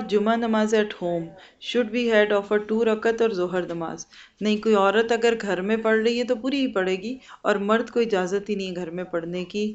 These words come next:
जबकि वो, मतलब, सेहतमंद है और कोई उज़र नहीं। एक question ये है कि "We say Juma namaz two rak'at, do we have to say two सुन्नत और nafil?" मेरा ख्याल इसका जवाब मिल गया होगा।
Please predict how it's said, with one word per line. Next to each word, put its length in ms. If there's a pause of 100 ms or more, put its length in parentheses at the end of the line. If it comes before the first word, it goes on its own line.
(920)
जबकि 380
वो, 140
मतलब, 260
सेहतमंद 680
है 100
और 80
कोई 180
उज़र 240
नहीं। 220 (280)
एक 180
question 420
ये 240
है 80
कि 140 (260)
"We 260
say 340
Juma 340
namaz 500 (200)
two 160
rak'at, 520 (280)
do 200
we 180
have 260
to 140
say 280
two 140
सुन्नत 440
और 100
nafil?" 340
मेरा 220
ख्याल 100
इसका 240
जवाब 360
मिल 240
गया 120
होगा। 280